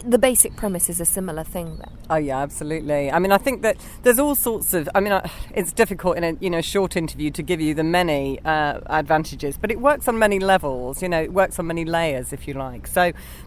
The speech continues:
Speaker 2: the, um, you know, one of the things is, firstly, we're no longer in a building, so we're not constrained. You know, our, our thinking is not constrained, and, uh, we are, we aren't constrained, you know, in the sense that there is no walls,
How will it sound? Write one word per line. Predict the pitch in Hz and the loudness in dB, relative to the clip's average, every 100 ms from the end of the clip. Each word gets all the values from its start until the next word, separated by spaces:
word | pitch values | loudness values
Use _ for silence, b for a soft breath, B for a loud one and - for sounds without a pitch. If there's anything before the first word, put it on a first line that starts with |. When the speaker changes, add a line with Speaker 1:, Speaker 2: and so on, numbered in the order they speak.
| - | -6
Speaker 2:
the, | 202 190 185 175 - | 0 2 4 2 -2
um, | - 170 170 165 165 160 160 160 151 B B B | -4 0 2 0 0 -2 -2 -4 -4 B B B
you | 247 | 2
know, | 240 | 4
one | 233 285 | 6 4
of | 247 | 2
the | |
things | 233 240 220 196 | 0 2 2 0
is, | 202 | 0
firstly, | 247 254 240 | 2 2 2
we're | 214 226 | 2 2
no | 226 233 | 4 6
longer | 233 220 214 | 4 4 2
in | |
a | 196 | 2
building, | 175 165 147 117 110 | 0 0 -2 -6 -6
so | 131 196 | 2 4
we're | 202 | 4
not | 226 277 | 2 2
constrained. | - 262 - 269 320 226 143 147 | 0 -2 2 2 2 0 -2 -2
You | 220 | 4
know, | 208 | 6
our, | 214 - | 6 4
our | 208 185 | 2 2
thinking | - 294 320 - 285 | 2 0 0 0 -2
is | 269 | 0
not | 277 - | -2 -2
constrained, | 247 240 - 247 247 240 - B B | -6 -4 0 2 2 0 -6 B B
and, | 247 | 0
uh, | 247 - | 0 0
we | 220 269 | -4 2
are, | 294 359 202 | 6 6 2
we | 175 262 | -4 -2
aren't | 269 311 294 | 0 0 -2
constrained, | - 247 - 285 151 123 139 | -4 -4 -2 -2 -2 -6 -6
you | 220 | 0
know, | 185 | 0
in | 175 202 | 2 0
the | 202 | -2
sense | - 226 190 | 0 -2 -2
that | - 160 | -4 0
there | 175 | 0
is | 170 170 | -2 -2
no | 156 | -4
walls, | 160 254 262 262 262 240 | -2 -2 0 -2 -4 -8